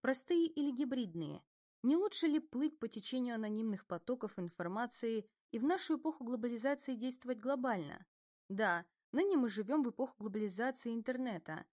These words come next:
и то, и другое плоды окончания холодной войны и стирания идеологического барьера между Востоком и Западом. Однако вместо того, чтобы производить бесконечные потоки желаний и информации,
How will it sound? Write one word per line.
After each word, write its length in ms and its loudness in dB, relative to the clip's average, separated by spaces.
и 100 -6
то, 100 0
и 60 2
другое 400 0
плоды 340 0
окончания 680 -2
холодной 440 -2
войны 420 -4
и 60 -4
стирания 480 2
идеологического 800 -2
барьера 440 0
между 260 -4
Востоком 520 -6
и 20 -8
Западом. 560 -8
Однако 360 4
вместо 340 0
того, 260 0
чтобы 280 -2
производить 480 -4
бесконечные 640 -4
потоки 380 -6
желаний 480 -4
и 40 -2
информации, 800 -4